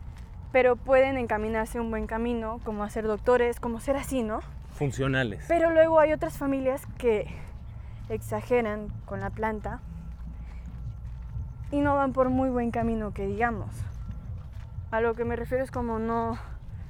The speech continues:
Speaker 1: no tener un, ay, no sé cómo decirte. Pero la cosa es que así encaminan a sus hijos.
Speaker 2: O sea, tú sientes, voy a, voy a hacerte una proposición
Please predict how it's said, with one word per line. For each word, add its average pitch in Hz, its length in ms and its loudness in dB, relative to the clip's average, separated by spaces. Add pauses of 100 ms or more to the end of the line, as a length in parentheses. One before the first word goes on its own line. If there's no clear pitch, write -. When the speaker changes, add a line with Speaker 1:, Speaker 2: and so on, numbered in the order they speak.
(760)
Speaker 1:
no 285 220 0
tener 330 340 4
un, 302 340 2 (420)
ay, 277 120 -8
no 262 260 -6
sé 262 100 -10
cómo 247 240 -10
decirte. - 560 -10 (760)
Pero 277 120 4
la 285 120 2
cosa 214 200 -2
es 302 80 -6
que 277 100 0
así 262 140 -2
encaminan 262 440 2
a 233 60 2
sus 226 200 -8
hijos. 214 260 -6 (840)
Speaker 2:
O - 20 -8
sea, 147 100 0
tú 185 140 2
sientes, 185 680 0 (460)
voy 160 180 4
a, 196 220 2
voy 160 180 0
a 190 80 4
hacerte 165 340 -2
una 160 140 -2
proposición 120 800 -4